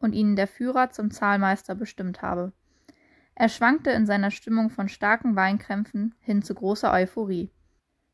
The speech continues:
In der Klinik verbringt Carsten Bruhns knapp einen Monat, bis er auf Wunsch seiner Eltern entlassen wird und eine Urlaubsreise antritt.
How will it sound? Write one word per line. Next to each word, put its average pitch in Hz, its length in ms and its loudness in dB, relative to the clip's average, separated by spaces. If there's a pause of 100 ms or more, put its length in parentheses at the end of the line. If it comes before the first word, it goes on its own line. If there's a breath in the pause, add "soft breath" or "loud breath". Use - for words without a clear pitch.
(240)
In 254 100 6
der 233 120 6
Klinik 311 380 0
verbringt 220 400 -2
Carsten 220 400 0
Bruhns 254 340 0
knapp 233 320 -2
einen 226 220 2
Monat, 180 480 0
bis - 180 -6
er 226 140 4
auf 208 120 0
Wunsch 277 280 2
seiner 226 300 2
Eltern 208 320 0
entlassen 190 520 -2
wird 220 240 -4
und 233 220 -2
eine 240 240 2
Urlaubsreise 190 640 0
antritt. - 480 -8